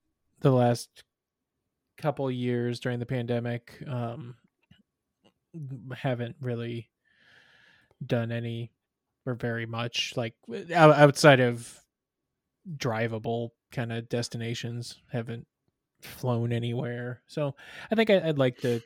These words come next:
travel more, and, uh, I think we're, um, uh, we're set to go to New Orleans in March, so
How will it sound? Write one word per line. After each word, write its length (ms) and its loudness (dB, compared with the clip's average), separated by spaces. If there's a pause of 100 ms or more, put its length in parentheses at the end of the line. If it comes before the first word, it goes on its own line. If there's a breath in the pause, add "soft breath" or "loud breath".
travel 340 -4
more, 380 -8 (640)
and, 280 -8
uh, 300 -6 (760)
I 540 -6 (680)
think 240 0
we're, 520 0
um, 580 -4 (1000)
uh, 340 -4
we're 280 -8 (200)
set 320 -6
to 360 -4 (200)
go 140 -2
to 80 -6
New 160 -8
Orleans 420 -8
in 120 -8
March, 520 -8 (160)
so 360 -8